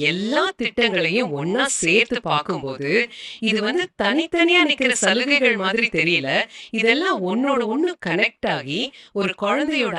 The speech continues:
அடிப்படை தேவைகள்ல ஆரம்பிச்சு, அவனோட அறிவு வளர்ச்சி, சமூக உணர்வு, மோட்டிவேஷன், கத்துக்கிற சூழல், ஃபியூச்சர் பத்தின பார்வை வரைக்கும் எல்லாத்தையும் கவர் பண்ற ஒரு, ஒரு முழுமையான அப்ரோச் மாதிரி தெரியுது. நான் சொல்றது சரிதானா?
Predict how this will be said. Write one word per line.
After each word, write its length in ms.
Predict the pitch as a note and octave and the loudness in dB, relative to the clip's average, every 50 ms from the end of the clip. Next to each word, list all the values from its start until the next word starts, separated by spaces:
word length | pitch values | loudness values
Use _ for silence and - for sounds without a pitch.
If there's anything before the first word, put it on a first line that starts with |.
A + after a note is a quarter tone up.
| E3 - | -4 -4
அடிப்படை 540 | D#3 D#3 F3 C4 C4+ - - A3+ A3+ E3+ E3 - - | -4 -2 -2 -2 -2 0 0 0 0 0 0 -2 -2
தேவைகள்ல 600 | E3 D#3+ E3 F3+ G3+ G3+ F#3+ F3+ E3+ D3+ C#3+ C#3+ - - C#3+ C#3 | 0 0 2 2 2 0 0 0 0 0 0 -2 -4 -4 -2 0
ஆரம்பிச்சு, 580 | C#3+ E3+ G#3 G3+ D#3+ C3+ C3 - - F3 G3 B3+ B3+ - - - - - | 2 2 2 0 -2 -4 -6 -2 0 2 2 0 -2 -6 -14 -16 -12 -6
அவனோட 320 | - F3+ F#3 F#3 E3+ D3+ D3+ D3+ | -2 0 0 0 0 -2 -4 -4
அறிவு 340 | D3+ - - A#3 A#3 G3+ F3 - | -2 0 2 2 2 0 -2 -2
வளர்ச்சி, 520 | C#3+ C#3 C#3+ D#3 D#3+ - - - D#3+ D3+ D3 - | -2 -2 0 -2 -2 -2 0 0 0 0 -2 -4
சமூக 440 | - - E3+ E3+ G3+ A#3+ G#3 G3+ E3+ C#3 | -4 -2 -2 0 0 0 0 0 -2 -2
உணர்வு, 520 | C#3+ D3+ F3 F#3 F#3+ F#3 D#3+ D3+ D3+ D#3 D3 D3 - - - - - | 0 0 2 2 2 0 0 0 -2 -2 -2 -4 -8 -18 -20 -8 -2
மோட்டிவேஷன், 800 | F#3 G3 A#3 B3 C4 C4 B3+ F#3 E3+ D#3+ D#3+ - F3 D#3 D3+ D3 - | 2 2 2 2 2 0 0 2 2 2 2 2 2 2 0 -2 -2
கத்துக்கிற 460 | - F#3 F#3 - C#4 C#4 B3 G3+ F3 - | -2 -2 0 0 0 0 0 0 0 0
சூழல், 520 | - - G#3 G#3 G#3 F#3+ F3+ E3+ D#3 D3 C#3+ | 0 0 0 0 2 2 2 2 2 -2 -6
ஃபியூச்சர் 580 | - - - E4 F4+ G4 G4 - F#4+ F#4 F4 - | -8 -2 0 2 2 2 2 2 2 2 2 0
பத்தின 320 | G#3 G3+ - F#3 E3 D#3+ - | -4 -4 -2 -2 -2 -2 -2
பார்வை 380 | - D#3+ D#3+ F3+ G3+ G3+ E3+ C#3 | 0 2 4 4 4 2 0 -2
வரைக்கும் 520 | C#3+ C#3 C#3 E3+ F#3 - G#3 D#3 - - - - - - - - G3 G3+ | 0 0 0 0 0 0 0 -2 -2 -4 -12 -20 -20 -18 -8 0 2 2
எல்லாத்தையும் 640 | A3 B3+ D4+ F4 F4 F4 E4+ - E4 E4+ E4 C#4+ | 2 4 4 2 2 2 2 2 0 0 0 -2
கவர் 360 | - G#3 F#3 G#3+ B3 B3+ C4 | 0 0 2 2 2 0 0
பண்ற 380 | - G#3 F#3+ F#3 A#3+ D4+ D#4+ G#3+ | 0 -2 0 0 0 0 0 0
ஒரு, 240 | F#3+ F#3 F3 D#3+ D#3+ D#3+ - | 0 0 0 0 -2 -2 -2
ஒரு 220 | G#3 G#3 G#3 G3+ | -2 -2 0 0
முழுமையான 720 | G3 A3 C4+ E4 F#4 A4+ A4+ G#4+ G#4 G4+ G4 G4 G4 G#4 G4 D#4 - _ _ - | -2 0 0 2 2 2 2 2 4 4 4 4 4 4 2 0 -4 _ _ -6
அப்ரோச் 440 | A3+ A3 - - B3+ A#3+ A3+ - - F#3 | -6 -4 0 2 2 2 2 2 0 0
மாதிரி 300 | D#3 D3+ D3+ E3+ E3+ E3 | 0 -4 -4 -4 -4 -4
தெரியுது. 380 | - D#3+ D3 C#3 C3 - - - _ - - - - - | -4 -4 -6 -6 -6 -8 -12 -18 _ -20 -20 -20 -14 -6
நான் 220 | - A#3+ A#3+ A#3+ - | 0 0 2 2 4
சொல்றது 380 | C#4 C#4+ E4 F4 F4+ D#4 D4+ - | 2 2 2 2 2 2 0 0
சரிதானா? 600 | - C#4+ C#4+ F#4 F#4 C#4 A3+ - C#3+ C#3 - - | 2 4 4 4 4 4 2 0 0 2 2 2